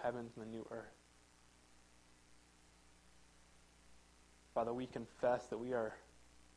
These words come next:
prone to trying to earn your favor through our own work. We're, we confess that we're prone to caring about the opinions of other people more than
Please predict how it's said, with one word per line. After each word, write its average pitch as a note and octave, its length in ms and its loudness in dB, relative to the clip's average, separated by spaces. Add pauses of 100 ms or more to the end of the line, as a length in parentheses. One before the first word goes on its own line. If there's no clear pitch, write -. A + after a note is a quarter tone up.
(340)
prone C3+ 760 4
to A2 300 0 (2500)
trying A#2 180 2
to G#2+ 60 -2 (140)
earn C3+ 320 4
your A#2+ 140 4
favor B2+ 400 4
through B2 180 -2
our G#2+ 180 4
own B2 380 0
work. A#2+ 260 6 (160)
We're, A2+ 100 -4 (360)
we C3+ 80 -8
confess B2 520 2
that A#2+ 100 -2
we're A#2+ 80 2
prone B2+ 840 2
to A2+ 240 0 (1600)
caring B2+ 280 4
about A#2+ 340 8
the C3+ 60 4
opinions C3+ 500 0
of A2+ 200 2
other C3 200 4
people C#3 440 0
more B2+ 340 4
than B2 180 2